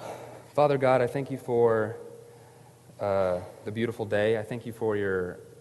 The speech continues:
abundant provision, um, in this building that we get to gather in. Um, I thank you for everybody here. I just pray that, uh,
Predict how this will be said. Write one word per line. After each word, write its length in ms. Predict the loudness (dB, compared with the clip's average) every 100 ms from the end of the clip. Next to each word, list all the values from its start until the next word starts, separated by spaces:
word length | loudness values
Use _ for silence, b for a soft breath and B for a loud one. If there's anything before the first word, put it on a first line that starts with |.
| -14
abundant 520 | -6 -2 0 0 -4
provision, 680 | -4 -4 0 -2 -2 -4 -6 -14 -14
um, 340 | -10 -8 -10 -12 -14
in 80 | -10
this 160 | -10 -4
building 400 | 2 2 2 -4
that 100 | -6
we 80 |
get 140 | -6 -8
to 80 | -4
gather 380 | -2 -2 -2
in. 240 | -4 -6 -10 B B B B B B B -18
Um, 340 | -12 -10 -12 -14 -16
I 60 | -10
thank 240 | -8 -8
you 60 | -8
for 160 | -6
everybody 480 | -4 -4 -2 -4 -4
here. 280 | -6 -2 -2
I 60 |
just 220 | -2 -8 -10
pray 320 | -4 -4 -2
that, 500 | -4 -6 -8 -12 -20 -20 -20 B B B B -20 -20 -14
uh, 200 | -12